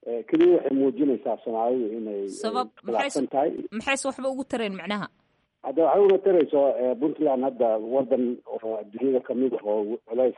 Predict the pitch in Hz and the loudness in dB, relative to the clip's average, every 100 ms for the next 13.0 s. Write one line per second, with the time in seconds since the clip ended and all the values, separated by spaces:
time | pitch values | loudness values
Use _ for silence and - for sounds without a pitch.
0 | - 113 101 104 92 107 113 92 123 214 | -6 -8 -4 -6 -4 -4 -6 -2 -4 -6
1 | _ _ - 104 92 - - 131 120 113 | _ _ -6 -6 -6 -12 -6 -2 -2 -6
2 | - 107 104 101 98 98 101 104 101 107 | -4 -2 -2 -4 -4 -6 -6 -6 -2 0
3 | 123 120 _ _ _ _ _ 110 117 120 | 0 -2 _ _ _ _ _ -4 0 0
4 | 98 113 131 147 - - _ _ 113 110 | -2 -2 0 0 -2 -12 _ _ -8 -6
5 | 110 110 123 135 139 139 156 160 - 131 | -6 -6 -4 0 0 2 4 2 2 -2
6 | 135 131 - 131 135 117 110 147 131 120 | -2 -4 -4 -2 0 -2 -4 -2 0 0
7 | - _ _ _ 110 117 127 110 - - | -2 _ _ _ -10 0 0 0 -10 -18
8 | - 113 120 143 120 131 135 127 135 101 | -18 -14 0 2 4 2 0 4 4 4
9 | 107 120 101 - 113 113 - 113 120 - | 0 -2 -4 -6 -6 -6 -4 0 0 0
10 | 107 104 - 90 120 120 104 98 _ _ | -2 -2 -4 -6 -2 -2 -2 -6 _ _
11 | _ _ 101 107 101 110 117 117 98 - | _ _ -4 -4 -2 -4 -2 0 -2 -2
12 | 104 101 107 110 104 92 101 110 113 | -4 -2 0 0 0 -2 -2 -4 -4